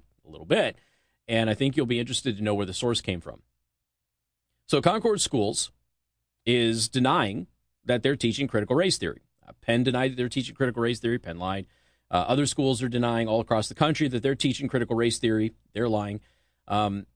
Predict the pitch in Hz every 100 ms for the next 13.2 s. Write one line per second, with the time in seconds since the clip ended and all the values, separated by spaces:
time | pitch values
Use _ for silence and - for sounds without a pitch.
0 | _ 127 131 123 120 - _ _ _ _
1 | _ _ 139 135 135 190 233 202 135 131
2 | 110 87 98 _ _ _ _ _ _ 98
3 | 95 - _ 127 123 - - 165 - 165
4 | 156 - 127 127 120 113 - 107 101 -
5 | 127 117 - 117 107 104 - _ _ _
6 | _ _ - 98 170 196 - 170 156 131
7 | 104 95 95 - - _ _ _ - 135
8 | - 170 165 156 135 127 127 120 110 -
9 | 117 104 101 95 - 90 58 - _ _
10 | _ _ _ _ _ _ _ _ - 123
11 | 156 226 190 131 120 135 117 113 104 -
12 | _ _ _ _ _ - 123 - 127 120
13 | 95